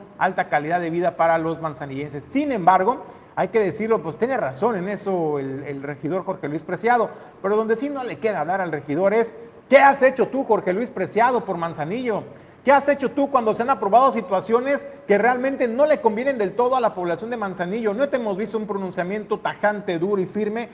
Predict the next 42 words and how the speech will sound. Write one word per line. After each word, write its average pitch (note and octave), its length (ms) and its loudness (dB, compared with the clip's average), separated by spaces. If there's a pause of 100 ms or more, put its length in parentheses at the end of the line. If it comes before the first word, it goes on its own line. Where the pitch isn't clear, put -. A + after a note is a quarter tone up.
(180)
en E3+ 220 -2
el E3+ 160 -2
Cabildo, G3 440 -2
por D#3 140 -4
ejemplo. G#3 400 0
Es B3+ 60 2
más, D#4 240 4 (180)
no D#4 160 8
te D#4 100 10
hemos C#4 220 8
visto D4 260 2
ni B3 140 -2
siquiera C4 320 4
en D4 80 -2
las A3 140 -2
sesiones A#3 420 -2
de G3+ 100 -4
Cabildo, G#3 480 -4
caramba. F3+ 760 0 (120)
Entonces, C4+ 560 2 (200)
pues G3 120 2
no B3 120 0
se A3 140 2
vale, G#3+ 360 4
no F#3+ 160 -4
se G3+ 140 0
vale G3 340 6
hacer G#3 240 2
esos F#3+ 200 -8
pronunciamientos. F3 840 -4 (160)
Solamente G#3 540 -2
lo D3+ 240 -8
que E3+ 80 -6
le E3 100 0
gusta G3+ 300 0
al D3+ 240 0
regidor E3 400 -4
Jorge D#3 260 -6
Luis F3+ 180 -6
Preciado E3 360 -2
del D#3 140 -2
pan, G#3+ 260 0